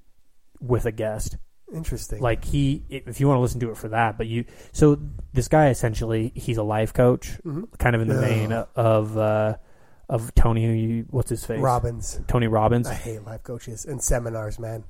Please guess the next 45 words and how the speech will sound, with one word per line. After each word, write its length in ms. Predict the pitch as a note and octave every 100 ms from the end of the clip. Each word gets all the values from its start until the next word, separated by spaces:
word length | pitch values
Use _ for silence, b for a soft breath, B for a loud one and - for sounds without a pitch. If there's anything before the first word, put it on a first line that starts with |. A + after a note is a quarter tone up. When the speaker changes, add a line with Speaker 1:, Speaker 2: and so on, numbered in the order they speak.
| - -
Speaker 1:
Well, 180 | B2+ C3+
Speaker 2:
Oh. 40 |
Speaker 1:
and 140 | C3 C#3
that's 180 | D3
his 220 | - A#2+ -
thing, 220 | B2+ A#2
but 80 | A#2+
he 160 | C#3
takes 220 | C3+ C3+ A#2+
a 40 |
smaller 340 | - B2 A#2 A2+
group 180 | A#2
of 80 | A2+
guys 340 | A2 A2 A2+ A2+
and 140 | G#2+
tell 200 | - A2
'em, 120 | A2
"Oh, 120 | A2+ A2+
no," 200 | G#2+ G#2+
like, 200 | A#2 A2
he's 140 | - C3+
not 120 | C#3
the 80 | C#3
same 280 | B2 A2+
as, 340 | G#2+ G#2 A#2 -
like, 140 | A#2 G#2+
Tony 180 | A2+ G#2+
Robbins 280 | G#2+ A2
in 60 | A2
the 60 | A2
sense 220 | - -
he 80 | A#2+
just 160 | B2
kinda 180 | B2 A2
beats 100 | -
Speaker 2:
He, 80 | E3
Speaker 1:
them 120 | C3
down. 260 | G#2 G#2 A2+
Speaker 2:
he 120 | D3+
takes 280 | - F3+ D3+
'em 80 | E3+
out 160 | E3 D#3+
to 80 |
the 80 | E3+
desert, 520 | D#3 C#3+ B2+ C#3 -